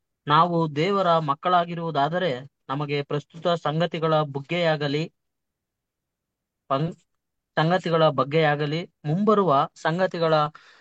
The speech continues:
ಬಗ್ಗೆ ಆಗಲಿ ತಿಳುವಳಿಕೆ ಇಲ್ಲದೆ ಇರುವುದಿಲ್ಲ. ಯಾಕೆಂದರೆ ನಾವು ದೇವರಿಂದ ಆತನ ಕೃಪಾವಾಕ್ಯಗಳ ಮೂಲಕ, ಆತನ ಆತ್ಮಿಕ ನುಡಿಗಳ ಮೂಲಕ ಜ್ಞಾನೋದಯ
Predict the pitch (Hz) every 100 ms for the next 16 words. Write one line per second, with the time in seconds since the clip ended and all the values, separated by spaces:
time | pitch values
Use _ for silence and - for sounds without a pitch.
0 | _ - 147 151 185 160 160 151 151 147
1 | 151 170 175 170 170 165 - 151 160 185
2 | 190 175 156 151 139 131 127 120 _ _
3 | 147 196 220 208 196 135 151 190 - 151
4 | 180 175 160 151 196 208 202 180 127 151
5 | - 135 156 165 156 156 - _ _ _
6 | - 165 180 208 185 180 - 190 190 165
7 | 180 202 - 143 165 - - 151 160 147
8 | 143 143 - _ _ - 143 170 190 190
9 | 185 180 165 180 180 175 165 190 185 147
10 | 135 143 - 139 135 139 160 185 160 156